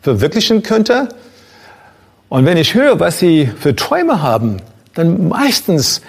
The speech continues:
in meinem Inneren denke ich, "Ja, ein Traum von Gott. Warum nicht? Er ist derjenige, der wirklich uns Freude geben möchte an die Erfüllung dieser Träume." Verbringe Zeit mit Gott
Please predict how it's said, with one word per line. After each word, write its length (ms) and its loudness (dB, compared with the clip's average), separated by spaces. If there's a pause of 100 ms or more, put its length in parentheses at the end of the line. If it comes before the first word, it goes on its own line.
(120)
in 100 -2
meinem 280 0 (100)
Inneren 380 2
denke 220 0
ich, 220 -6
"Ja, 600 0
ein 160 0
Traum 400 -2
von 200 -2
Gott. 380 -4 (160)
Warum 280 -2
nicht? 420 0 (160)
Er 100 -2
ist 100 -4
derjenige, 580 2
der 320 0 (280)
wirklich 340 0
uns 280 -2
Freude 500 0
geben 460 0 (160)
möchte 520 0 (280)
an 140 0
die 160 2
Erfüllung 480 0
dieser 220 2
Träume." 520 -2 (1300)
Verbringe 380 0
Zeit 340 -4
mit 160 -4
Gott 340 -2